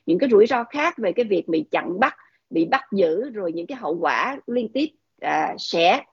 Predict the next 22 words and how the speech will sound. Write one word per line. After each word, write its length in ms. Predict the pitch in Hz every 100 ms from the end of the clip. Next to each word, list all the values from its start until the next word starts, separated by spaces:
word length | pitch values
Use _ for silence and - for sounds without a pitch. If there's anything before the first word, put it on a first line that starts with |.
| _ _
à, 260 | - 165 160 160
dẫn 200 | 165 175
theo 220 | 294 233
đó 120 | 214 185 - -
là 100 | 165
gì 120 | 170 160
nữa, 220 | 135 139
thưa 80 | 226
luật 160 | 190 156
sư 100 | 185
Khanh? 160 | 208 180 - - -
Nếu 220 | 220 208
mà 200 | 302 269
bị 260 | 165 156 165
chặn 220 | 143 - 185
bắt 180 | -
ở 220 | - 139 160
đường 200 | 190 156
biên 160 | 180
giới, 400 | 180 170 208 302 -
đường 200 | 185 160
bộ 300 | - - 170